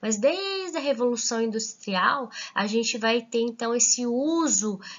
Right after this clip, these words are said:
é, incontrolado, desorganizado e, e destrutivo da natureza, né? Vejamos, vamos pensar até antes,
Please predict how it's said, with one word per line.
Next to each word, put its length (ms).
é, 500
incontrolado, 1300
desorganizado 1300
e, 500
e 60
destrutivo 840
da 160
natureza, 720
né? 240
Vejamos, 720
vamos 240
pensar 320
até 260
antes, 380